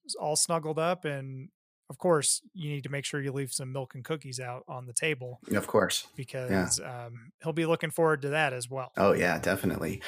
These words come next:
Speaker 2: You know, a-, another thing that I've always wondered, and you may, you may got the insight on this, does Missus Claus ever call you guys to ask Santa's whereabouts?
Speaker 1: To my knowledge, Missus Claus has never called our call center to ask where Santa's whereabouts are. But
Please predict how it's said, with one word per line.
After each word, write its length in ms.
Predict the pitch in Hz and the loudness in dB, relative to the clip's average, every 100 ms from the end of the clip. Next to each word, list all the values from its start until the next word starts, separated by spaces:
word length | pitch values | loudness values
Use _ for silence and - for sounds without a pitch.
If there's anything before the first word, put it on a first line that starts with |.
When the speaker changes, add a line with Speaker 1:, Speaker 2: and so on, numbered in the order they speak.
| - - | -10 4
Speaker 2:
You 120 | 160 | 6
know, 140 | 190 - | 8 8
a-, 140 | 135 | 6
another 300 | 135 135 127 | 8 8 8
thing 180 | 127 117 | 6 6
that 100 | 107 | 6
I've 100 | 98 | 6
always 220 | 98 95 | 6 4
wondered, 300 | 92 92 95 | 4 4 4
and 100 | 85 | 4
you 80 | 101 | 6
may, 300 | 113 98 82 | 8 8 6
you 100 | - | 6
may 140 | 117 101 | 8 8
got 160 | 95 | 6
the 120 | - 90 | 6 6
insight 340 | 107 - 80 | 6 4 4
on 160 | 87 87 | 4 2
this, 340 | 78 - - 120 | 2 2 4 4
does 120 | 117 | 6
Missus 300 | 180 - - | 6 6 4
Claus 320 | 139 135 139 | 6 6 6
ever 160 | 131 127 | 6 6
call 220 | 120 127 | 6 6
you 80 | 131 | 6
guys 240 | 139 131 | 6 4
to 120 | - | 4
ask 280 | 117 123 - | 4 4 2
Santa's 280 | 135 120 110 | 4 6 6
whereabouts? 460 | 113 123 135 131 - | 6 4 2 -2 -2
Speaker 1:
To 80 | 185 | 2
my 180 | 226 262 | 4 6
knowledge, 460 | 208 190 185 147 | 6 6 6 4
Missus 320 | 180 196 190 | 6 6 6
Claus 500 | - 180 175 165 156 | 2 6 8 6 4
has 380 | 190 165 156 131 | 0 -4 -4 -4
never 260 | 147 143 147 | -4 -2 -4
called 560 | - 143 143 143 139 - 180 | -2 0 2 0 -4 -8 0
our 260 | 151 156 | 2 2
call 240 | - 151 151 | 2 2 2
center 360 | - 143 135 | 0 -2 -4
to 200 | 131 - | -4 -6
ask 260 | 156 143 - | -4 -4 -2
where 280 | 139 151 147 | 2 2 4
Santa's 420 | - 143 139 123 | 2 -2 -4 -4
whereabouts 560 | 135 131 123 120 127 - | -2 -2 -4 -6 -6 -6
are. 320 | - - - - _ _ _ - | -8 -14 -16 -20 _ _ _ -16
But 440 | 135 208 214 160 | 2 6 6 4